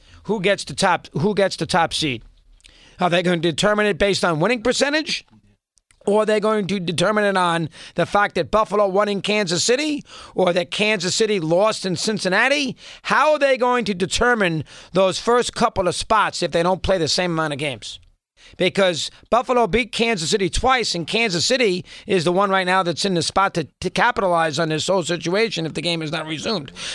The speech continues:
Because if, if Kansas City wins, they're the ones who capitalize on this. So I, I, I don't, listen, i-, if they decide to blow off, uh, not to blow off the bye week and keep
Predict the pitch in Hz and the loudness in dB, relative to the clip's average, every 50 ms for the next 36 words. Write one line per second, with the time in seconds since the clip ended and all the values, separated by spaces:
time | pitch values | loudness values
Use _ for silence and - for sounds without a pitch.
0 | - - 208 220 - 233 233 208 160 208 180 - - - - 214 180 - - - | -4 -2 -2 0 2 2 2 2 2 0 -2 -2 -4 -2 0 0 0 0 0 0
1 | 262 302 330 240 202 - 269 277 247 220 202 269 311 311 247 185 160 139 - - | 2 2 2 0 -2 -2 0 0 0 2 2 2 2 2 2 0 -4 -4 -6 -8
2 | - - - - 180 240 311 320 302 262 240 226 208 143 202 196 - 240 277 311 | -10 -16 -6 0 2 2 4 4 4 2 2 2 2 0 -2 0 2 0 0 2
3 | 302 262 220 185 165 143 139 139 127 123 110 - - - - - _ _ _ _ | 0 0 2 2 0 0 -2 -4 -4 -4 -6 -8 -8 -10 -14 -16 _ _ _ _
4 | _ _ _ - - - _ _ _ - - 101 101 95 - - - _ _ _ | _ _ _ -20 -20 -20 _ _ _ -4 -2 0 0 0 -2 -6 -14 _ _ _
5 | _ - - 175 185 180 - 190 208 220 247 214 240 269 285 285 269 262 247 - | _ -6 -2 0 0 2 2 2 2 2 2 2 4 4 4 2 2 0 -2 -6
6 | - _ _ - 214 254 - - 196 160 135 131 - - - - - 208 208 175 | -14 _ _ 0 0 0 0 0 -4 -4 -4 -6 -8 -8 -8 -4 -2 -2 0 2
7 | 220 233 220 165 233 226 214 202 214 - - 269 262 277 294 302 262 233 208 175 | 2 0 0 2 2 2 2 2 0 0 2 2 4 4 4 2 2 0 -2 0
8 | 220 247 254 247 240 247 240 226 - - 208 185 180 196 240 254 202 214 202 190 | 2 2 4 4 4 2 2 0 0 0 0 0 2 2 2 2 2 -2 -2 0
9 | 220 233 226 226 220 214 - 190 160 202 208 208 196 190 202 202 202 202 - 156 | 2 2 4 2 2 0 -2 0 2 2 2 2 2 2 2 2 0 0 -4 -6
10 | 131 - - 214 208 - | -6 -4 -4 -4 -4 -4